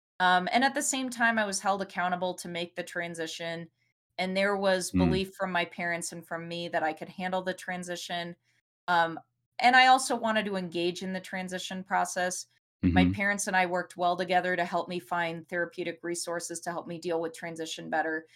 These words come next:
Speaker 1: Now, one
Speaker 2: Mm.
Speaker 1: thing I will add is I feel like that patience and compassion was there when I was a kid.
Speaker 2: Mm-hmm.
Speaker 1: And I think, uh, it goes back to how my parents were educated about autism,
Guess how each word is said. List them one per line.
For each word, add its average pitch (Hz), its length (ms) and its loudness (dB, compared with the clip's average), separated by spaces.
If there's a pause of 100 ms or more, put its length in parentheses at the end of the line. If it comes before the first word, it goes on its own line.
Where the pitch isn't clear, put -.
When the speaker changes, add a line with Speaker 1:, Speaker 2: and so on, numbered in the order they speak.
(260)
Speaker 1:
Now, 214 180 6
one 285 220 6
Speaker 2:
Mm. - 20 -10
Speaker 1:
thing 277 180 2
I 214 120 8
will 190 260 2
add 190 500 10 (500)
is 190 580 4 (440)
I 190 120 8
feel 262 560 4
like 240 280 8
that 185 280 8
patience 214 760 -4
and 185 200 -6
compassion 190 1080 -2
was 175 400 -2 (160)
there 190 560 4
when 175 140 -2
I 170 120 4
was 170 160 -2
a 151 80 -6
kid. 226 540 0 (380)
Speaker 2:
Mm-hmm. 80 420 2 (280)
Speaker 1:
And 208 100 6
I 214 120 8
think, 330 320 -2
uh, - 100 8 (680)
it 233 300 0
goes 277 220 4
back 202 300 8
to 220 80 0
how 190 180 4
my 180 180 4
parents 180 420 -6
were 170 180 -4
educated 165 560 -2
about 151 300 2
autism, 156 640 -2